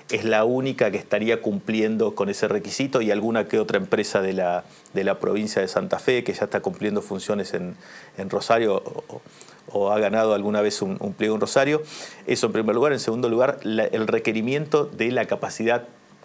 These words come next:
de, o por lo menos de los antecedentes en materia de manutención de luminarias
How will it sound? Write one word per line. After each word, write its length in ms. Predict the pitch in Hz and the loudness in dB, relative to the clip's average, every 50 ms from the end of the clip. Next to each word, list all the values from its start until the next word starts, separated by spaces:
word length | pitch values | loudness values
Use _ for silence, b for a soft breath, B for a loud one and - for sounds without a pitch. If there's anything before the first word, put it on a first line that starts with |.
| - - - - - - - | -20 -20 -18 -14 -14 -12 -10
de, 320 | - 110 87 104 98 - - | -8 -4 -2 -2 -2 0 -2
o 80 | - - | -2 -2
por 160 | - 113 117 | 0 2 2
lo 80 | 127 | 2
menos 280 | 139 156 165 156 160 - - - | 2 2 0 0 -2 -4 -12 -6
de 120 | 110 113 | -2 0
los 160 | 110 110 - - | 0 0 0 0
antecedentes 680 | 104 104 - 110 104 - 113 120 139 147 139 - - - | -2 0 0 -2 -2 0 0 0 0 0 -2 -4 -4 -4
en 100 | 98 98 | -2 -2
materia 460 | 101 98 - 110 113 110 113 110 104 | -2 -2 0 0 0 2 2 2 2
de 80 | 101 | 2
manutención 580 | 92 90 101 104 98 - 101 101 98 - 113 113 | 0 -2 -2 -2 -2 -2 -4 -2 0 0 0 0
de 80 | 107 101 | 0 -2
luminarias 640 | 98 101 104 107 113 120 127 135 131 123 - - | -2 -2 -2 0 0 0 0 0 0 -2 -4 -8